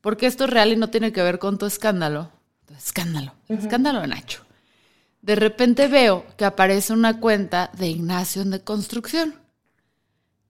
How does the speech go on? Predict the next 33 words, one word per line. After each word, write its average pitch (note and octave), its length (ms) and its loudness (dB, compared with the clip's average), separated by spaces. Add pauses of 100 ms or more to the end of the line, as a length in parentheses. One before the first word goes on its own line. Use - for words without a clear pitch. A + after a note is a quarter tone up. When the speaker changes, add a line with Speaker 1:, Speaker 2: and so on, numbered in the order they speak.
(220)
Speaker 1:
Y A3+ 120 -4
yo A#3+ 100 2
Speaker 2:
Ujú. A#3 80 0
Speaker 1:
dije, A#3 240 -6
"Ah, C#4 240 -10
chingados, D#4+ 760 -6
ya G#3 240 -4
volvió A#3+ 380 2
Nacho. B3+ 400 -4 (580)
Ya F#3 120 -4
aquí G3 180 -6
está G#3 240 -2
Nacho G#3 360 -4
de G3+ 120 -2
nuevo, A#3+ 320 2
ya G3+ 160 2
lo F#3+ 100 0
recuperamos F3 840 -6
y E3+ 40 -12
todo". G3+ 360 -4 (500)
Yo, C#4+ 240 6
sorpresa C#4+ 580 4
mía, B3 340 4
que G3+ 120 -8
cuando F#3 340 0
entro A3+ 300 4
a A3 60 6
verlo G3+ 260 4
originalmente, F#3 640 -2
de F#3 60 2
hecho, G3+ 160 -8
por F#3+ 120 0
eso G3 360 0